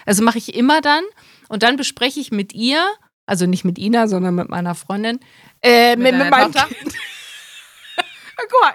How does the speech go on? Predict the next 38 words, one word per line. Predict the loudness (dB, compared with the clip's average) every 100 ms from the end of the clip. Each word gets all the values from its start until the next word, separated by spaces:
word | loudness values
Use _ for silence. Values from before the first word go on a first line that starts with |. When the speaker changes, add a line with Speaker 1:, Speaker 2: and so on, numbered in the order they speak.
| 0
Speaker 2:
eben | -2
hat | -2
sie | -2
mir | -6
noch | -6
mit | -6
einem | -10 -4
Weinglas | 0 0 0 -6 -6
zugeprostet | -12 -12 -4 -4 -4
durch | -10
die | -10
Kamera. | -6 0 0 0 -2 -6 -8
Jetzt | -2 -2 -2
ist | 0
alles | 0 2
klar. | -2 2 0 0 -8
Speaker 1:
<laughs> | -8
Mit | -4 0
meinem | 0 0 -2
Kind | -6 -6 -8 -16 -12
bespreche | -12 -6 -2 -2 -2
ich | -6
dann, | -2 0 0 -2 -8 -20 -20 -20 -2
ähm, | -2 0 -2 -2
ja, | -2 0
wie |
es | -4
dann | -4 -4
eben | -4 -4
aussieht. | -4 -6 -6 -10 -8
So, | -6 -6 -4
was | -2 -2 -2
schmeißen | -2 0
Speaker 2:
Und | 0
Speaker 1:
wir | 0
Speaker 2:
funktioniert | 2 4 4 2
Speaker 1:
weg? | 0
Speaker 2:
das? | 0 0 -4